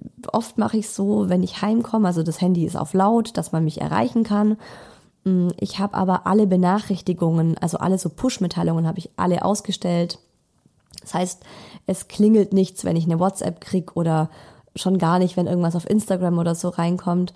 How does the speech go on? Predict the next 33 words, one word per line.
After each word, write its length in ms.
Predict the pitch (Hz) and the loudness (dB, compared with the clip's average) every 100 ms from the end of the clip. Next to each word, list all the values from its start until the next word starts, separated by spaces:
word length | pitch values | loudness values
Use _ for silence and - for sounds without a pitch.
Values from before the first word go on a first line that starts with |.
| - - - - | -16 -20 -20 -8
sondern 260 | 190 196 185 | 0 2 4
wirklich 260 | 196 175 | 2 2
nur, 140 | 190 180 | 2 4
wenn 120 | 165 | 2
man 140 | 165 | 2
mich 160 | 160 - | 0 0
anruft. 600 | 233 262 254 254 - - - - | -2 0 0 0 -4 -18 -20 -4
Und 400 | 202 190 180 - | 2 2 2 0
dann 160 | 180 190 | 2 2
liegt 200 | 196 - | 2 0
das 160 | 175 - | -4 0
Handy 340 | 190 185 180 - | 2 2 0 -2
umgedreht 1000 | 262 320 302 277 - 269 262 262 262 - - | 2 4 4 0 0 4 4 2 0 -12 -6
auf, 440 | - 185 175 - - | 0 0 0 -6 -8
äh, 160 | - 185 - | -8 -6 0
unserem 380 | 175 165 160 | 0 2 0
Sekretär 800 | 165 160 - 165 - 254 294 285 | -2 -6 -8 -8 0 2 2 0
im 140 | 180 165 | 0 -2
Flur 560 | - 214 226 240 233 - - - - _ | -2 0 2 2 0 -4 -18 -20 -20 _
und 180 | 208 196 | 0 2
das 140 | 180 | -2
hilft 320 | - 220 220 | 2 2 2
total. 680 | - 180 - - - - 156 - - | -6 -8 -8 -6 -6 -6 -8 -10 -6
<laughs> 1120 | 170 - - - _ _ - 302 302 262 - | -6 -6 -12 -16 _ _ -4 -2 -2 -4 -4
Weil 140 | 190 196 | -2 0
dann 220 | 214 220 | 0 0
kommt 240 | 233 202 | 0 0
man 140 | 190 185 | 2 2
nicht 200 | 170 - | 2 -2
so 80 | |
sehr 200 | 165 156 | -2 0
in 80 | 147 | -2
Versuchung. 760 | 165 165 - - - - - | -2 -8 -6 -10 -8 -10 -8